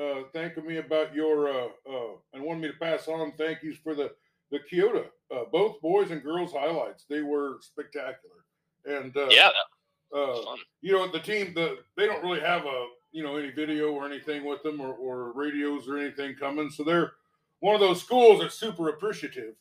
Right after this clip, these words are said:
Speaker 1: of the, uh, uh, of the, you know, coverage. And
Speaker 2: Yeah.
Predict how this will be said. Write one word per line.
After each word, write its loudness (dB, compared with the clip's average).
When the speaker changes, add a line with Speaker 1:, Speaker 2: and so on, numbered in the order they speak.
Speaker 1:
of -8
the, -12
uh, -10
uh, -14
of -6
the, -10
you -6
know, -8
coverage. -6
And -8
Speaker 2:
Yeah. 10